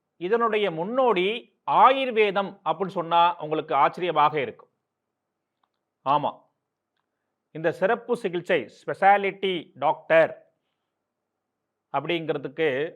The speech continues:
ஆயுர்வேதம் தான் ஒரு முன்னோடியாக இருக்குது. இன்னைக்கு ஒரு பாமர மக்களுக்கு கூட இவர் சுகருக்கு பார்க்கக்கூடிய மருத்துவர், இவர் தோல் மருத்துவர்,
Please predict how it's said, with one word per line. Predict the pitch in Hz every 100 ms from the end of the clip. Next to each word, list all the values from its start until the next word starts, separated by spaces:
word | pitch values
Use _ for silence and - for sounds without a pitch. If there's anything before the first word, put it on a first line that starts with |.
| _ 123
ஆயுர்வேதம் | 156 240 254 185 160 151 143
தான் | 156 127 160 208 _ _ _ _
ஒரு | 135 131
முன்னோடியாக | 135 156 151 147 143 147
இருக்குது. | 110 - - _ _ _ _ _ _ _ _ _ _ _ _
இன்னைக்கு | 190 220 214
ஒரு | 202
பாமர | 196 190 254 277 254
மக்களுக்கு | 196 202 220 - -
கூட | 190 151 131 208 - _ _ _ _ _ _
இவர் | - 190
சுகருக்கு | 170 202 214 254 247 208
பார்க்கக்கூடிய | 190 175 175 185 196
மருத்துவர், | 151 139 135 151 143 - _ _ _ _ _ _
இவர் | 147 190 233 -
தோல் | 196 240 196
மருத்துவர், | 165 139 127 147 147 - _